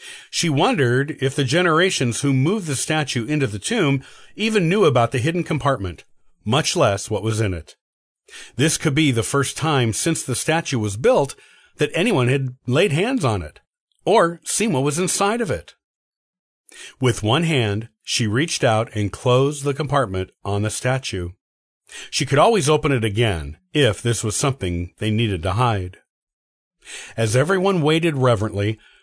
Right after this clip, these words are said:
Grace lifted the lid off the box, it had no hinges, and handed it to Emily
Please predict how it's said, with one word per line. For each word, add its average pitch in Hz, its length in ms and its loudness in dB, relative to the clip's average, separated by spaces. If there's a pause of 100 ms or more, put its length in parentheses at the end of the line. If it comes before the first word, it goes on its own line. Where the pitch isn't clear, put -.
(120)
Grace 135 500 0 (100)
lifted 135 380 0
the 160 120 0
lid 127 440 2
off 120 280 2
the 131 120 0
box, - 720 -2 (200)
it 127 120 0
had 123 180 2
no 123 160 2
hinges, 92 580 -2 (580)
and 135 180 2
handed 151 340 2
it 123 120 0
to 170 120 -6
Emily 117 500 0